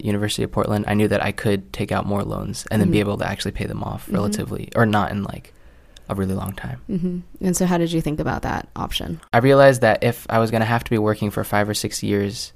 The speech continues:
Speaker 1: in engineering,
Speaker 2: Mm-hmm.
Speaker 1: um, after I graduated, I wasn't sure I wanted to do that because I still wasn't and still am not sure that I wanna do engineering with the rest of my life or even for that long after college. So I didn't wanna
Speaker 2: Mm-hmm.
Speaker 1: be so tied up,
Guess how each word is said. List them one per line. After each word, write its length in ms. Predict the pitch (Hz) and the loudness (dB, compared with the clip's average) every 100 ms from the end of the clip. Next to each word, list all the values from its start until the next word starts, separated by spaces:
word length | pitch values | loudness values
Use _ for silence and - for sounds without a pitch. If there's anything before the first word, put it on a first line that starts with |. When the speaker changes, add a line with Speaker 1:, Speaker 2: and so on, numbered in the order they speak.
| - - | -20 -6
Speaker 1:
in 160 | 113 98 | -2 2
engineering, 580 | 104 104 101 101 101 107 | 2 2 0 0 -2 -2
Speaker 2:
Mm-hmm. 240 | 85 78 151 - - | -4 -4 -8 -12 -6
Speaker 1:
um, 200 | - - | -4 0
after 260 | 110 - 107 | -2 2 2
I 40 | |
graduated, 460 | 101 104 107 110 110 | 4 2 4 2 4
I 80 | 104 | 4
wasn't 260 | 113 110 | 4 2
sure 140 | - 110 | 4 4
I 40 | |
wanted 220 | 104 104 | 4 2
to 60 | 104 | 0
do 120 | 107 | 0
that 180 | 107 101 | 0 0
because 420 | 101 107 98 - - - - - - - - | -2 0 -2 -4 -18 -20 -20 -20 -20 -6 0
I 60 | |
still 220 | - 135 120 | 6 6 8
wasn't 340 | 117 110 104 - | 6 2 -4 -4
and 120 | 113 | -2
still 220 | - 110 98 | 2 4 4
am 160 | 104 | 2
not 240 | 101 101 - | 2 0 0
sure 440 | - 110 104 - - | 2 4 4 0 -2
that 160 | 107 | 0
I 60 | 101 | 2
wanna 220 | 101 104 | 2 2
do 100 | 104 | 2
engineering 560 | 101 104 104 104 110 123 - - - - - - - - | 0 -2 -2 -2 -4 -8 -14 -20 -20 -20 -20 -20 -14 -4
with 300 | 233 107 - - - - | 0 0 -4 -20 -20 -4
the 80 | 214 | 2
rest 220 | 208 - | 2 2
of 60 | 104 | 0
my 120 | 101 | 0
life 300 | 101 98 - | 0 -2 -2
or 60 | 107 | -2
even 380 | 104 101 101 - - - - - | 0 -2 -6 -10 -20 -20 -20 -6
for 140 | - | 0
that 180 | 104 90 | 2 4
long 200 | 104 104 | 4 2
after 220 | 104 - 104 | 0 -2 0
college. 320 | 107 110 - | 2 2 6
So 100 | 113 | 6
I 60 | |
didn't 160 | 117 123 | 8 8
wanna 160 | 120 113 | 8 6
Speaker 2:
Mm-hmm. 40 | |
Speaker 1:
be 220 | 110 107 | 4 0
so 200 | 104 104 | 0 0
tied 300 | 101 - 107 | 0 -2 -2
up, 200 | 107 - | -4 -6